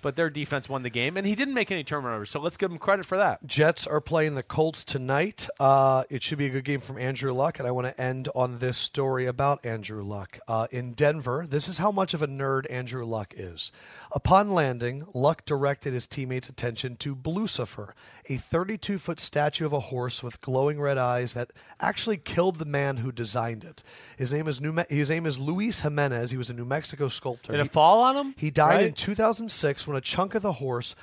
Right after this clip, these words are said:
Speaker 2: fell on him and pinned him to the ground.
Speaker 1: I remember that.
Speaker 2: Jimenez had been working on the horse for a decade and faced lawsuits for not finishing it on time.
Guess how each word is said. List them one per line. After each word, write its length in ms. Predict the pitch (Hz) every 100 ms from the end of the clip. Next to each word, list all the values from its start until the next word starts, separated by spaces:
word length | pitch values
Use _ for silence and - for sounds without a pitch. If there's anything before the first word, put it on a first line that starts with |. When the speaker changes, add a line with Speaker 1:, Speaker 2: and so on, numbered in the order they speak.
| -
Speaker 2:
fell 460 | - - - 202 208
on 160 | 170 135
him 220 | 131 131
and 220 | 131 123
pinned 240 | 123 160
him 120 | 156 151
to 100 | 143
the 100 | 131
ground. 380 | 131 123 110 104
Speaker 1:
I 40 |
remember 280 | 107 117 110
that. 60 | 90
Speaker 2:
Jimenez 340 | 156 180 -
had 60 | 160
been 160 | 143
working 280 | 143 170 175
on 60 | 151
the 60 |
horse 200 | 139 151 -
for 140 | 139
a 60 | 120
decade 440 | 156 160 143 131
and 140 | 123 -
faced 240 | 131 -
lawsuits 520 | 123 135 147 - 123
for 120 | -
not 180 | 117 120
finishing 380 | - 190 - 127
it 60 | 117
on 120 | 104
time. 340 | - 104 98